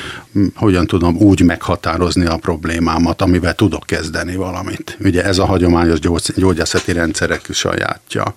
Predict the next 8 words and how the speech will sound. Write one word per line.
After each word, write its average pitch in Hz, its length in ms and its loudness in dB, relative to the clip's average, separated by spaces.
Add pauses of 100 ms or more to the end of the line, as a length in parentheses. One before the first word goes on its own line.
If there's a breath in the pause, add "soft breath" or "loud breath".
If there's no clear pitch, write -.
(140)
A, - 100 -2 (600)
a 127 100 4
másik, 165 800 4 (280)
ami 110 200 4
az 107 140 4
orvosgyógyászati 123 920 2
rendszert 110 540 2
illeti, 113 840 4